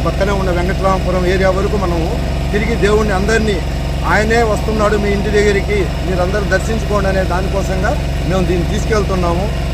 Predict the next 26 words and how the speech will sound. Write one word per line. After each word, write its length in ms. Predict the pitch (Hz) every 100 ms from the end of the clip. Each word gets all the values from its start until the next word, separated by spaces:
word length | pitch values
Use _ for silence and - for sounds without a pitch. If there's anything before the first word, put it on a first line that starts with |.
| 135
ఆయన 220 | 175 180
దర్శన 420 | 175 185 240 233
భాగ్యం 560 | 214 202 202 208 214 220 - - - - -
మీకు 240 | 196 220 220
కానీ, 280 | 214 220
మాకు 360 | 220 190 202 208
కానీ, 300 | 202 208 208
ప్రతి 340 | 196 202 -
ఒక్కరికి 600 | 214 208 233 247 - - - - - - - - - - -
శుభదాయకము. 720 | 175 190 190 180 175 143 160 175 - - - - -
శ్రీకృష్ణుని 680 | - 220 233 226 214 214 208
నమ్మిన 380 | 196 208 220 214
వాడు 320 | 202 196 202
ఎప్పుడు 520 | 190 190 190 208 -
చెడిపోడు. 420 | 180 - 175 170 180 - - - - -
ఎందుకంటే 760 | 175 202 208 196 214 233 - - - - - 156
ఆయన 220 | 208 202 196
ఆ 20 | 190
విధంగానే 500 | 196 220 226 226 233 -
ప్రతి 240 | 202 214 208 185
ఒక్క 120 | - 233
దగ్గర 220 | 220 214 175 143 143
న్యాయం 300 | 175 202 220 220
కోసం 220 | - 190 214
పోరాడాడు. 380 | 185 196 202 196 185
మహాభారతంలో 800 | 165 202 208 208 208 - 208 208